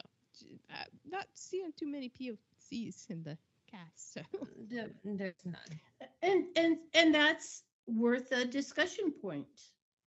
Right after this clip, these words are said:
Speaker 1: So we will see. All right.
Speaker 3: Nineteen eighty, my little baby was born. Okay.
Speaker 1: Yeah.
Speaker 2: I was a, I was a little baby, not yet.
Speaker 3: No,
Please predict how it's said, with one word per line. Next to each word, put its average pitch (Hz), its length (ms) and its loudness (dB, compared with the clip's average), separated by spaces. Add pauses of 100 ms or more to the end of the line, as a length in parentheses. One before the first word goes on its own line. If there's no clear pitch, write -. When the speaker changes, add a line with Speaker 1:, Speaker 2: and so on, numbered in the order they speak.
(160)
Speaker 1:
So 190 80 -8
we 180 160 -8
will 214 160 -10
see. 302 360 -12 (1300)
All 190 140 -14
right. 330 240 -12
Speaker 3:
Nineteen 294 600 2
eighty, 302 400 2
my 220 240 4
little 277 180 -4
baby 269 400 -6
was 269 220 -4
born. 220 1000 -2 (960)
Okay. 226 240 2
Speaker 1:
Yeah. 320 180 6
Speaker 2:
I - 0 -
was 240 60 -2
a, 214 360 -6
I 208 60 0
was 214 360 -6 (180)
a 214 100 -4
little 233 480 -6 (120)
baby, 240 520 -2
not 208 540 -4
yet. 151 320 -2 (340)
Speaker 3:
No, 208 560 0